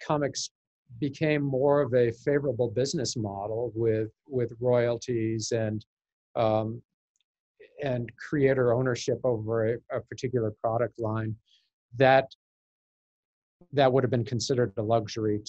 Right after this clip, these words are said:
to people like Jack Kirby or, or some of the folks who were working at that time as well. John Buscema also had an extraordinary work ethic and was, um,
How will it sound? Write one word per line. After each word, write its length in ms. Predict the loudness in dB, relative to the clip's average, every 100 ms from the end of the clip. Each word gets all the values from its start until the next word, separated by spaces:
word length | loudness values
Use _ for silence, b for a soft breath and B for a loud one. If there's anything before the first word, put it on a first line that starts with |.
| -4
to 440 | -2 -2 -4 -6 _ _ _
people 300 | -10 -4 -2
like 340 | 0 0 -4 -8 _ _ _ _ _ _
Jack 260 | -2 0 0 _
Kirby 300 | -4 0 2
or, 220 | 2 0 -2
or 280 | -4 -4 -4 -10
some 320 | -12 -6 -4
of 100 | -4
the 80 | -4
folks 300 | -4 -6 -4
who 80 | -4
were 60 |
working 500 | -4 -2 -4 -4 -8 -8 -12
at 80 | -10
that 180 | -10 -10 -14 -18
time 200 | -14 -12
as 140 | -12 -6
well. 340 | -2 -2 -4 _ _ _ _ _ _ _ _ _ _
John 260 | 0 2 2
Buscema 520 | 0 0 0 2 4
also 360 | 4 4 2 2
had 220 | 2 2
an 140 | -2 -6
extraordinary 760 | -6 -4 -2 0 0 2 2
work 440 | 0 -2 -2 0 -2
ethic 340 | -2 -2 -2
and 100 | -2
was, 460 | -2 0 0 -2 -2
um, 320 | 0 0 -4